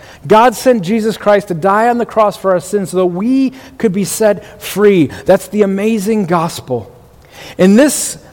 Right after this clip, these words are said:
amazing gospel was a message that grabbed the Apostle Paul's heart, and he said it was worth defending 'cause it changed his life and it changed the lives of many.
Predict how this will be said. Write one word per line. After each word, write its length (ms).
amazing 680
gospel 600
was 320
a 100
message 580
that 220
grabbed 680
the 120
Apostle 500
Paul's 460
heart, 420
and 120
he 120
said 200
it 40
was 140
worth 540
defending 880
'cause 160
it 100
changed 500
his 220
life 300
and 80
it 80
changed 360
the 80
lives 400
of 140
many. 380